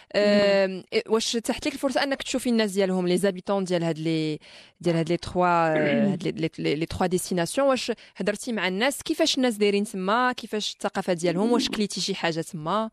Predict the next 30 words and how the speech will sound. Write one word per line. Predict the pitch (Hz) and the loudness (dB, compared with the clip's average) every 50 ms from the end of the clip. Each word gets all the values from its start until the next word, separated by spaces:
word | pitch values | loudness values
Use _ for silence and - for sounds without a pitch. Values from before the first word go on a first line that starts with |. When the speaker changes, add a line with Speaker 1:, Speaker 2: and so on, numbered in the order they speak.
| _ _ _ _ - - | _ _ _ _ -10 -2
Speaker 2:
Euh، | - 196 208 214 214 214 202 190 196 196 | 2 4 4 6 6 6 4 4 4 4
bien | 214 214 214 214 | 4 4 4 4
sûr, | - | 4
ولا | 220 226 240 240 233 - 233 247 | 4 6 6 6 6 6 6 6
أهم | 269 277 262 | 4 4 4
حاجة | - 262 233 220 214 | 2 2 4 4 4
عندي | 196 208 202 214 | 4 4 2 0
في | 208 208 | 2 2
الفواياج | 214 202 220 233 254 254 | 4 4 6 6 4 4
هي | 208 190 208 | 4 6 6
الناس. | 247 254 233 202 180 170 170 - - - _ _ _ _ _ _ _ - | 6 6 6 4 4 2 0 -4 -10 -20 _ _ _ _ _ _ _ -4
C'est-à-dire, | 208 196 190 196 - | 0 2 4 4 6
أهم | 190 202 220 220 214 | 6 4 4 2 2
حاجة | - 202 196 202 233 220 - | 2 2 4 4 2 2 2
pour | 202 | 2
moi | 196 202 208 208 208 - | 2 4 4 2 4 2
quand | 190 190 175 | 2 2 2
je | 185 180 - _ _ _ - | 0 -2 -4 _ _ _ -4
pars, | 208 190 - - - - - | -2 -2 -2 -4 -4 0 2
quand | 196 190 175 | 2 2 2
je | 170 - | 2 2
pars | 214 202 196 | 2 4 4
en | 190 175 180 | 4 4 6
voyage, | 190 208 226 214 185 | 6 6 6 4 4
j'ai | 190 185 190 | 2 4 4
besoin | 202 190 202 196 | 4 4 4 4
de | 185 170 180 | 4 4 2
rencontrer | 180 180 - 185 - - 185 180 | 2 2 0 -2 2 4 4 6
les | 180 180 185 | 6 6 4
locaux, | 180 180 - - 269 | 4 4 4 4 4